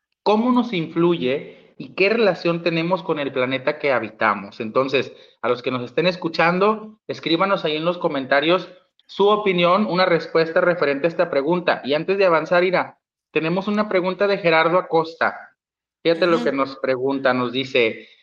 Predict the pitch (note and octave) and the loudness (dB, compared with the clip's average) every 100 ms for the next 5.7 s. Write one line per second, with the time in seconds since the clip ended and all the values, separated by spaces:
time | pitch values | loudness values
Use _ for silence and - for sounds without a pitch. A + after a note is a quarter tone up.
0 | _ _ - F3+ A3+ C4 - G3 F#3+ F#3 | _ _ 0 2 4 2 2 0 2 2
1 | F3+ F3 G3+ F#3+ F#3 F#3+ G3 E3+ D3 C3+ | 2 2 2 4 4 4 4 4 0 -4
2 | - E3 E3 E3 - A#2 C3 B2+ D#3 F3+ | 0 0 2 -4 0 0 0 -2 0 2
3 | G3 C#3+ - D3 D3+ C3+ A#2+ - B2+ C3+ | 2 0 0 2 4 2 0 -2 -2 0
4 | D#3 E3 G#3 E3 D#3+ - D#3+ C3+ C#3+ D3 | -2 0 0 2 0 0 0 2 0 -2
5 | C#3+ - C#3+ C#3+ B2 A2 - | -6 -2 2 2 0 -8 -14